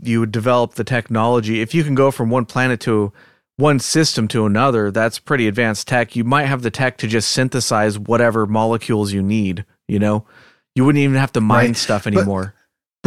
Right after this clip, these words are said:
Speaker 2: There is also, you know, the, the, uh, notion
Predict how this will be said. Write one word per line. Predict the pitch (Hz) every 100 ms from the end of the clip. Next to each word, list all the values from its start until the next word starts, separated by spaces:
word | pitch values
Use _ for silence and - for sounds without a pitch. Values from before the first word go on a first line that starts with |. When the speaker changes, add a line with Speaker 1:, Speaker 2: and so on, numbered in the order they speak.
| 196 196 _ 156
Speaker 2:
There | 156 151
is | 175 139
also, | 180 233 226 160 135 131 _ _ -
you | 143
know, | 117 113 117 90
the, | 123 117 127
the, | 131 117 117
uh, | 113
notion | 107 156 196 - 123 123 120